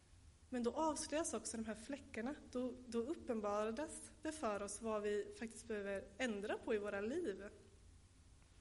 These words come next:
Och det kan man ju tycka är jättejobbigt,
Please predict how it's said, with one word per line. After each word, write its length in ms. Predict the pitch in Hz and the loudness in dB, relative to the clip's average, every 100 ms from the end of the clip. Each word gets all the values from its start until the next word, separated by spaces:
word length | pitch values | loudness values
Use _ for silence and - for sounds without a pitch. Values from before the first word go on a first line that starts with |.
| - - - - - - - - - - - - - - - - - - - - - | -20 -18 -14 -14 -14 -20 -20 -20 -20 -20 -20 -20 -20 -20 -20 -20 -20 -20 -20 -16 -2
Och 80 | |
det 80 | 302 | -2
kan 140 | 311 349 | 4 6
man 100 | 339 | 6
ju 60 | |
tycka 220 | 349 285 | 4 4
är 40 | 233 | 4
jättejobbigt, 920 | 220 269 - 233 208 196 339 - - | 4 0 0 0 0 2 0 -2 -10